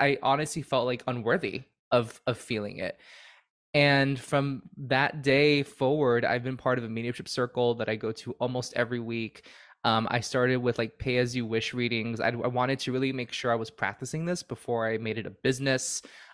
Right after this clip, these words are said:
Um, and so I've been reading folks professionally for the last two years, but reading and practicing for the last three or four,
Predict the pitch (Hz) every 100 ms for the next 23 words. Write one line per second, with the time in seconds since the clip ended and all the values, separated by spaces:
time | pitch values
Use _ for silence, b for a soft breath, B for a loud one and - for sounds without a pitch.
0 | - 117 110 104 107 - 131 131 135 143
1 | 127 127 123 123 127 117 - 127 - 127
2 | - 147 123 113 110 - 123 113 110 104
3 | - - 139 117 110 117 156 156 123 127
4 | 120 123 120 113 107 - 107 - 123 -
5 | 107 107 120 110 110 - 117 101 107 -
6 | -